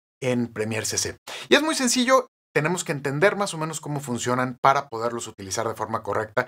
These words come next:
y es lo que vamos a ver a continuación. Así que nos vamos a nuestra pantalla de, eh, Premiere y vamos a ver aquí nuestra interfaz. Esta es la interfase tradicional.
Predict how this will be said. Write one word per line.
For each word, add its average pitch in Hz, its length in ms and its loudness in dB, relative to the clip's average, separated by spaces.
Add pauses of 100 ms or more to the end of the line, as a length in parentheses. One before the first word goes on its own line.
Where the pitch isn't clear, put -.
(240)
y 113 40 -2
es 110 80 0
lo 113 80 2
que 110 80 -4
vamos 104 240 -4
a 92 40 -6
ver 95 120 0
a 95 80 -4
continuación. 98 480 0
Así 247 180 2
que 285 180 4 (240)
nos 165 100 -4
vamos 214 200 4
a 170 60 -6
nuestra 139 260 -4
pantalla 139 440 0 (300)
de, 143 320 4
eh, 104 280 -8
Premiere 147 400 2 (280)
y 185 60 -12
vamos 302 240 4
a 247 60 2
ver 247 100 6
aquí 233 180 -4
nuestra 214 240 -4
interfaz. 135 440 0
Esta 180 140 -4
es 196 60 -4
la 202 80 -2
interfase 143 540 -2
tradicional. 104 840 -4